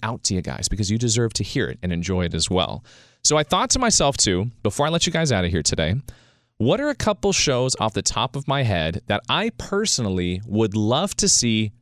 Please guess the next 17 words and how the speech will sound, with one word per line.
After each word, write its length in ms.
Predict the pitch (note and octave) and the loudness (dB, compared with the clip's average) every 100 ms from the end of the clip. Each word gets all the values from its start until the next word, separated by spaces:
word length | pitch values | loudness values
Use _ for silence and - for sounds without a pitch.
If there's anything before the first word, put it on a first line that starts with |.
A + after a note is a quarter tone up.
| _ | _
be 140 | A2+ | -2
remade 500 | A2+ A#2+ A2+ E2 A1+ - _ | 0 0 0 0 -4 -14 _
or 120 | - G2 | -4 0
get 180 | C#3 | 0
rebooted 540 | D#3 F3 A3+ B3 - - - - | 2 0 2 2 0 -2 -14 -6
and 120 | G#2+ | -4
have 280 | A2+ C#3+ F3 | 0 0 0
their 180 | F#3+ F#3 | 0 0
opportunity 680 | E3 - D3 - F3 B2 A2 | -2 -2 -2 -2 0 0 0
to 120 | B2 | -2
come 240 | - A2+ | -2 -2
out 160 | A2 G2+ | 0 0
again 580 | F2+ G2+ E3+ A#2 A#2 B2+ | 0 0 2 2 0 0
with 220 | F#2 E2+ | -2 0
updated 380 | F2+ F#2 C#3 F3+ | -2 0 0 2
anime 300 | F#3 A2 F#2 | 2 2 2
style, 480 | - - D#2 E2 | 0 0 0 -2